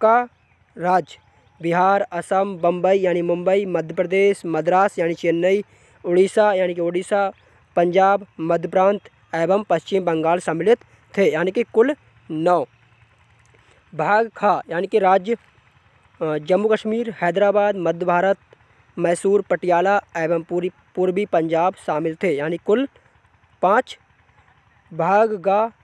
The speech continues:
यानी कि राज्य भोपाल, अजमेर, कूच बिहार, बिलासपुर एवं कुर्ग इत्यादि, यानी कि कुल पाँच। भाग गा, भाग घा राज्य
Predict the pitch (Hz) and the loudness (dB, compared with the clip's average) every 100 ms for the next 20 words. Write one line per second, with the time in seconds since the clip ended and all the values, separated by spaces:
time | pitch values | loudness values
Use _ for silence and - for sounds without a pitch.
0 | 170 165 175 175 180 180 156 147 _ _ | -8 -6 -2 0 2 2 -2 -10 _ _
1 | _ - 160 175 180 196 208 214 175 170 | _ -14 -2 0 2 2 2 -2 -4 -4
2 | 180 196 208 - - 196 202 185 190 185 | 0 2 2 -2 -6 -4 -4 -2 -2 0
3 | 196 175 165 170 - 202 208 - - 160 | 0 -2 0 0 0 0 0 0 -8 -4
4 | 160 185 - 214 214 240 233 _ _ _ | -2 -2 0 2 2 0 -6 _ _ _
5 | _ - - 190 180 180 151 156 175 196 | _ -10 0 2 2 0 -4 -8 -8 -4
6 | 202 269 285 _ _ - 175 156 - - | 0 0 -2 _ _ -4 -2 -2 -8 -20
7 | _ _ _ - 156 151 190 214 175 190 | _ _ _ -14 -6 0 0 0 -2 0
8 | 202 220 - _ _ _ _ _ _ _ | 0 0 -6 _ _ _ _ _ _ _
9 | _ _ _ _ _ _ _ - 180 165 | _ _ _ _ _ _ _ -18 -10 -2
10 | 196 214 170 165 202 233 247 170 180 160 | -2 -2 -8 -4 -4 -4 -6 -2 0 0
11 | - | -6